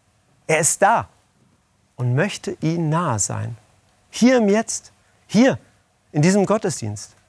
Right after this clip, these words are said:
Er möchte Ihnen begegnen. Und ich möchte Ihnen sagen, manchmal muss ich mir das wirklich konkret vorstellen. Weil in meinem Alltag geht es so voran,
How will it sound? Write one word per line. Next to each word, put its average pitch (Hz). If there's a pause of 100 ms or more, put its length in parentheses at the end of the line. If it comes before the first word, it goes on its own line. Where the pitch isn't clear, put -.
(680)
Er 139
möchte 208
Ihnen 202
begegnen. 151 (640)
Und 147
ich 143
möchte 220
Ihnen 214
sagen, 196 (320)
manchmal 214 (480)
muss 208
ich 262
mir 208
das 151
wirklich 226
konkret 220
vorstellen. 127 (640)
Weil 180
in 202
meinem 202 (120)
Alltag 233
geht 202
es -
so 220
voran, 202